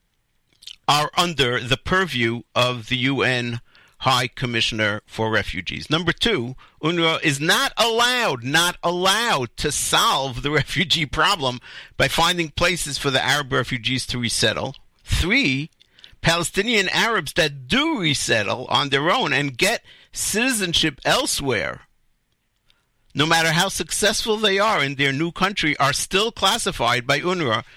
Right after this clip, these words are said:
as refugees. So when you hear about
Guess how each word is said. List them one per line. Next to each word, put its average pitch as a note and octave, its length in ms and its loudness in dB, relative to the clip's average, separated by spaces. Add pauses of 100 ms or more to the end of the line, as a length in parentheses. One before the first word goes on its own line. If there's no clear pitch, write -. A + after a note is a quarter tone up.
(320)
as B2+ 160 0
refugees. B2 840 -2 (220)
So G#2 460 0 (260)
when B2 160 0
you C3 140 2
hear F3 320 0
about A2+ 380 -2